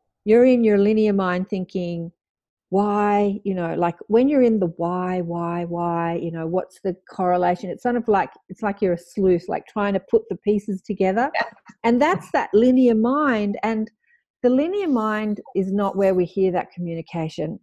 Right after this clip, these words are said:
Speaker 1: Where we hear that communication is in the emptiness. It's in that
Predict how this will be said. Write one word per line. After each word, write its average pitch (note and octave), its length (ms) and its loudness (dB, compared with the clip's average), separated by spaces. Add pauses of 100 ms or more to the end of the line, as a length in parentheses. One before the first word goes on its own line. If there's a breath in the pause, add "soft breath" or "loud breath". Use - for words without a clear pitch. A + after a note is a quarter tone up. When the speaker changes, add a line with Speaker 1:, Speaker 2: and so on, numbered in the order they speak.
(120)
Speaker 1:
Where A#3+ 280 4
we F#4+ 120 2
hear C#4+ 220 0
that A3 180 0
communication F#3+ 720 -4
is F3 100 -6
in F3 140 -8
the E3 140 -10
emptiness. A3 720 -10 (1000)
It's G#3 180 -6
in A3+ 200 2
that F#3+ 260 -2